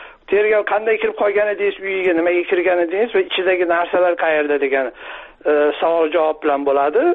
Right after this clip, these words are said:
Bu da'vogar sifatida men da'vo ochganman. E, meni oilam Qurbon Areimova da'vo ochgan. Ichkaridagi asarlar taqdiri va qayerga gum bo'ldi hozir.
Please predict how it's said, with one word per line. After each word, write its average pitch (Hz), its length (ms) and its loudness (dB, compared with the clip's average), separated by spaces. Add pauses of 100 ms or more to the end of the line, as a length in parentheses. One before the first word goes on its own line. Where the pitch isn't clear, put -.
(100)
Bu 214 200 -2 (200)
da'vogar 202 560 2
sifatida 202 440 -4
men 202 260 -2 (160)
da'vo 143 360 2
ochganman. 147 600 0 (460)
E, 165 120 2 (300)
meni 175 300 0
oilam 180 480 2 (200)
Qurbon 165 340 0
Areimova 165 600 2
da'vo 123 360 2
ochgan. 226 420 0 (360)
Ichkaridagi 185 540 0
asarlar 185 520 0
taqdiri 175 560 0 (120)
va 233 200 4
qayerga 202 400 2 (180)
gum 156 280 -2
bo'ldi 131 240 2
hozir. 123 400 0